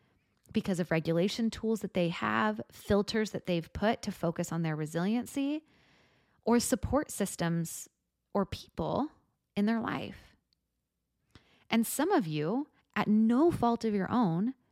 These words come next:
do not have the same tools or systems, lived experiences, or people helping to create the safety net around you. And we're gonna talk a little bit more about that later on. So today,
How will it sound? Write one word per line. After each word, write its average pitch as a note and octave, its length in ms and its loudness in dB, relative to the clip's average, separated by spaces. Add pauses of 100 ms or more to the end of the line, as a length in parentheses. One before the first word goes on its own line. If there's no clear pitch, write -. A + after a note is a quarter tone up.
(260)
do A#3 260 4
not C#4+ 220 2
have F#3+ 320 -2
the F#3 80 0
same E3 320 -2
tools A3+ 580 2
or D#3 100 -6
systems, A3 720 -2
lived D#3 180 -6
experiences, A3 1160 -2 (420)
or G3 80 -2
people A3 540 0
helping G#3 380 -4
to G3+ 80 -4
create F#3 360 -4
the F3+ 80 -6
safety F#3 380 -6
net E3+ 160 -2
around E3+ 400 -4
you. - 140 -10 (680)
And G3 100 0
we're G#3 80 4
gonna G#3+ 140 4
talk G3 280 -8
a A3+ 40 -4
little A3+ 160 -4
bit G3 140 -4
more F3 180 -2
about D#3 300 -6
that - 240 -6 (880)
later F3 300 -2
on. - 300 -6 (1800)
So B3+ 180 0
today, B3 880 -2